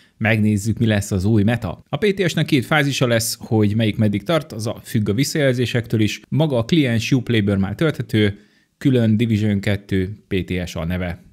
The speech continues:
megtévesztő módon. Ma végre valahára megjelentek a patch note-ok is, ezért csúszott péntekre a videó, mert magában a State of the Game-ben nem sok konkrétum volt. Amit már most lehet tudni, hogy az új Raid kettő új exotikot fog hozni, plusz kettő érkezik a második szezonnal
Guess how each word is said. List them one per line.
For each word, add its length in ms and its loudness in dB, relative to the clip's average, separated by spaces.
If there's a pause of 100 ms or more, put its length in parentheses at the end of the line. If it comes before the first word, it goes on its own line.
megtévesztő 560 -2
módon. 360 2 (360)
Ma 180 2
végre 240 4
valahára 440 2
megjelentek 420 0
a 60 -2
patch 220 -4
note-ok 280 -2
is, 180 -4
ezért 340 0
csúszott 340 -2
péntekre 440 -2
a 40 -6
videó, 440 -2
mert 340 -6
magában 460 -2
a 60 -4
State 280 -4
of 60 -10
the 100 -8
Game-ben 300 0
nem 120 2
sok 240 -6
konkrétum 540 0
volt. 360 -8 (260)
Amit 240 0
már 140 -2
most 240 -4
lehet 260 -2
tudni, 360 -2 (300)
hogy 160 0
az 140 0
új 200 0
Raid 200 0
kettő 680 -2 (180)
új 240 2
exotikot 480 -4
fog 220 -10
hozni, 320 -4
plusz 320 -6
kettő 440 -2
érkezik 640 -2
a 80 -6
második 480 -2
szezonnal 600 -2